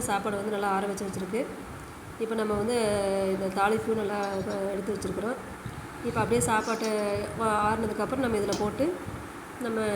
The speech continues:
மிக்ஸ் பண்ணிக்கலாம். தேவையான அளவு உப்பு இதில் டேஸ்ட் பார்த்துட்டோம்னா, அஹ், லெமன் ரைஸ் ந-, ரெடி. நல்லா மிக்ஸ் பண்ணிட்டோம்னா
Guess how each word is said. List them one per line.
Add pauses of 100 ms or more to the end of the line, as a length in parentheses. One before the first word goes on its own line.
(140)
மிக்ஸ்
பண்ணிக்கலாம். (920)
தேவையான
அளவு
உப்பு
இதில்
டேஸ்ட்
பார்த்துட்டோம்னா, (840)
அஹ்,
லெமன்
ரைஸ்
ந-, (160)
ரெடி. (160)
நல்லா
மிக்ஸ்
பண்ணிட்டோம்னா